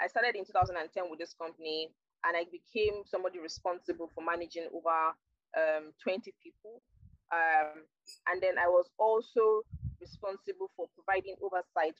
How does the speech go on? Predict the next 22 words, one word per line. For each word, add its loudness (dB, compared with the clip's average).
for -10
companies, -12
sorry, 6
for 0
the, -12
for -4
the -10
company, -2
uh, 0
sorry, 2
the, -10
for -8
workers 0
in -10
the -12
company -14
outside 0
Nigeria, -8
because -6
the -10
business -4
had 0